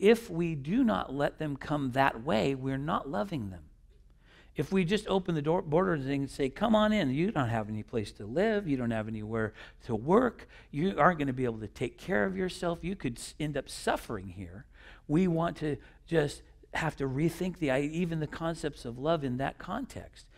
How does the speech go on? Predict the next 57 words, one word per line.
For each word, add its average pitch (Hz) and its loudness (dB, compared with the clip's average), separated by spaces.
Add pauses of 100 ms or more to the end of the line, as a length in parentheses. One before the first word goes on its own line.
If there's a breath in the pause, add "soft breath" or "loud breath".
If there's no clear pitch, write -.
(200 loud breath)
When 147 0
we 151 0
want 151 2
to 156 -2
be 147 -2
able 143 0
to 135 0
say 160 -4
to 151 -4
people, 127 -8
"Look, 123 -4 (240 loud breath)
we 143 4
want 151 4
you 147 0
to 143 -2
be 131 -2
able 131 0
to 131 -2
come, 147 -2
but 127 0
we 120 0
want 127 0
to 127 -2
make 120 -4
certain 135 -4
that 143 -8
you 135 -2
have 143 -4
a 160 -6
job. - -6 (400 loud breath)
We 139 4
want 143 4
to 143 2
make 143 0
certain 151 -6
that 147 -2
you 147 -2
are 135 4
able 160 -2
to - -12
care 190 -4
for 147 -8
yourself 107 -6
and 113 0
that 123 -2
you're 147 0
not 170 0
going 147 -4
to 135 -4
end 143 -2
up 143 0
being, 147 0 (340 loud breath)
uh, 143 -6
someone 165 0
in 135 0
trouble 156 0
here 113 -4